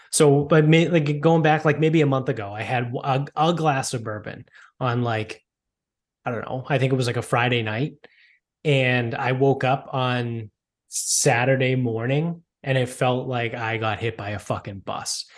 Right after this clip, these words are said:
And I was like, "Holy shit, like, this is awful." Like, I feel like, like, I didn't sleep. Like, my heart was racing all night. I'm like, "What the fuck is wrong with me? Like, am I, like, am I allergic to bourbon now or something?" Or, like,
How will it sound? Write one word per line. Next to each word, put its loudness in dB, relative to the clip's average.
And -2
I 0
was -2
like, -2
"Holy 2
shit, -4
like, -4
this 2
is 0
awful." -10
Like, 2
I 4
feel 4
like, 0
like, -2
I 2
didn't 2
sleep. 0
Like, -6
my -4
heart 0
was -2
racing 2
all -2
night. -4
I'm -6
like, -8
"What -8
the -14
fuck -6
is -2
wrong 2
with -4
me? -20
Like, -8
am -4
I, -2
like, 2
am 0
I 4
allergic 0
to -2
bourbon -4
now -2
or -2
something?" -2
Or, -2
like, -2